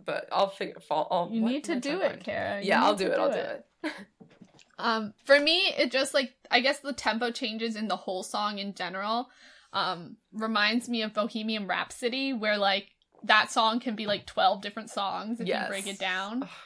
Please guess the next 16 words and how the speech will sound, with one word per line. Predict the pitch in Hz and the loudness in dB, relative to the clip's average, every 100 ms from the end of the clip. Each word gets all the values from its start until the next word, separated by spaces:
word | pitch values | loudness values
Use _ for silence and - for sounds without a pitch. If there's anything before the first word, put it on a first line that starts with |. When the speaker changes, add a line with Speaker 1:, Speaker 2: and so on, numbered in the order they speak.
| - | -16
Speaker 1:
what | 175 175 | -10 -8
a | |
great | 170 214 | -6 -4
Speaker 2:
And, | 208 | 0
Speaker 1:
song. | |
Speaker 2:
like, | 196 190 - _ _ - - | 0 0 -4 _ _ -20 -16
'cause | - 277 | -4 0
it, | 269 226 _ - | 0 -2 _ -8
it | 254 220 | -4 -2
really | 233 285 294 | 0 2 4
does | 240 233 | 6 6
sound | - 202 214 | 6 2 2
like | 196 202 | 0 -4
different | 220 208 196 | -6 -6 -6
parts, | - 208 196 - | 0 4 4 0
but | - 202 | 0 0